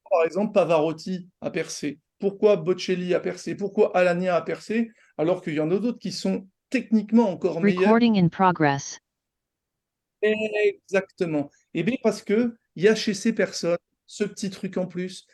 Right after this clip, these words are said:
Speaker 1: Alors, chez le musicien, on va appeler ça la musicalité. Euh, chez le cuisinier, on appellera ça,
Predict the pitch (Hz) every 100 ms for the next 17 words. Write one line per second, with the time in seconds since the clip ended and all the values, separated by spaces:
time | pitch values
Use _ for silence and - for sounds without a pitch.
0 | _ - - - 156 165 151 - 190 160
1 | 156 151 175 156 151 139 156 170 160 170
2 | 226 240 226 _ _ _ - - 170 -
3 | - - - 170 170 185 170 185 196 196
4 | 170 156 160 160 147 175 175 170